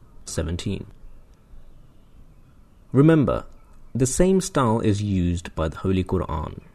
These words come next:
Both the Torah and the Holy Quran address their commandments to Moses alayhi salam and the Holy Prophet sallallahu alayhi wasallam, respectively. But the commandments are intended for their respective ummahs.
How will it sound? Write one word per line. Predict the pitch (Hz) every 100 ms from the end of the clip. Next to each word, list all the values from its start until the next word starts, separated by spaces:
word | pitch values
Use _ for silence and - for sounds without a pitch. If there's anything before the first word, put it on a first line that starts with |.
| - -
Both | 107 147 147
the | 113
Torah | 107 110 101 95 - -
and | 90
the | 80
Holy | 95 98 95
Quran | 92 67 85 82
address | 85 98 139 -
their | - -
commandments | - 82 82 - 64 62 -
to | - 82
Moses | 73 76 82 80
alayhi | 80 80
salam | - 90 95 123 -
and | 123 135
the | 113
Holy | 120 113
Prophet | 110 113 - 98
sallallahu | - 92 92 90 85
alayhi | 95 90 87 82
wasallam, | 80 - - 135 78 - -
respectively. | 87 - 147 143 - 78 - - - - - - - - -
But | 131 127
the | 135
commandments | 143 156 180 180 165 -
are | 123
intended | 113 110 - 127 92 85
for | - - 110
their | 107 104
respective | 104 - - - - 123 -
ummahs. | 120 101 60 53